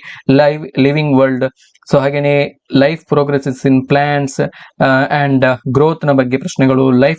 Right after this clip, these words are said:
process in animals, ನ್ಯಾಚುರಲ್ ರಿಸೋರ್ಸಸ್, ಫುಡ್, ಫುಡ್ ಚೈನ್ ನ ಬಗ್ಗೆ, ಎಕಾಲಜಿ, ಸಾಯಿಲ್ ಇರೋಷನ್, ಮಣ್ಣಿನ ಸವಕಳಿ, ಹಾಗೇನೆ ಪೊಲ್ಯೂಷನ್, ಮಾಲಿನ್ಯ, ವಾಟರ್, ಗ್ರೀನ್ ಹೌಸ್ ಎಫೆಕ್ಟ್, ಹಸಿರು ಮನೆ, ಮ್, ಪರಿಣಾಮ, ಹಾಗೇನೆ ಇಕೋಸಿಸ್ಟಮ್, ಪರಿಸರ ವ್ಯವಸ್ಥೆ ಬಗ್ಗೆ, ಸೈಟಾಲಜಿ,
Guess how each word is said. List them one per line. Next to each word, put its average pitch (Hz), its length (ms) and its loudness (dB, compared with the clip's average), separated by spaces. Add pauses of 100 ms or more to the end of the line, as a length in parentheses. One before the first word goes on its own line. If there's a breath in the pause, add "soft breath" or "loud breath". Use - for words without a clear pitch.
process 135 320 0
in 131 140 -2
animals, 135 540 0 (300 loud breath)
ನ್ಯಾಚುರಲ್ 147 540 0
ರಿಸೋರ್ಸಸ್, 135 680 0
ಫುಡ್, 151 280 0 (120)
ಫುಡ್ 143 240 -2
ಚೈನ್ 147 260 -2
ನ 147 60 0
ಬಗ್ಗೆ, 131 220 0
ಎಕಾಲಜಿ, 131 720 0 (280 loud breath)
ಸಾಯಿಲ್ 151 280 0
ಇರೋಷನ್, 135 520 0 (340 loud breath)
ಮಣ್ಣಿನ 151 280 0
ಸವಕಳಿ, 135 500 -2 (300 loud breath)
ಹಾಗೇನೆ 139 440 0
ಪೊಲ್ಯೂಷನ್, 143 640 0
ಮಾಲಿನ್ಯ, 139 500 0
ವಾಟರ್, 135 640 0
ಗ್ರೀನ್ 151 500 -2
ಹೌಸ್ 139 220 0
ಎಫೆಕ್ಟ್, 131 320 0
ಹಸಿರು 143 280 -2
ಮನೆ, 139 340 2
ಮ್, - 720 -4
ಪರಿಣಾಮ, 135 440 0
ಹಾಗೇನೆ 139 400 -2
ಇಕೋಸಿಸ್ಟಮ್, 143 800 -2
ಪರಿಸರ 143 340 -2
ವ್ಯವಸ್ಥೆ 139 340 -2
ಬಗ್ಗೆ, 131 400 0
ಸೈಟಾಲಜಿ, 131 720 0